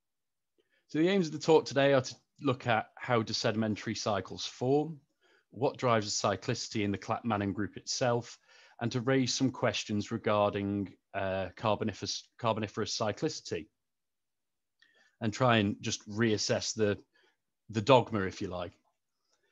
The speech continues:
So I'm gonna do a brief introduction to the Carboniferous of the U K, a brief introduction to cyclicity in deltas, look at the geological setting, look at the limestone coal formation, this unit here, the base of the Namurian,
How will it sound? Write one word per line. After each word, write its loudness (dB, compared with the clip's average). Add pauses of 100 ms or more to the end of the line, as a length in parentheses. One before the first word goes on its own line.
(880)
So -2
I'm 4
gonna 4
do 6
a 4
brief 2
introduction 2
to -2
the -4
Carboniferous 2
of -8
the -4
U 0
K, 0 (220)
a -10
brief -2
introduction -2
to -10
cyclicity -2
in -4
deltas, -2 (1300)
look 2
at -2
the -2
geological 2
setting, 0 (720)
look -4
at -6
the 0
limestone 2
coal 2
formation, 0
this -8
unit -4
here, -2 (120)
the -20
base -6
of -12
the -6
Namurian, 2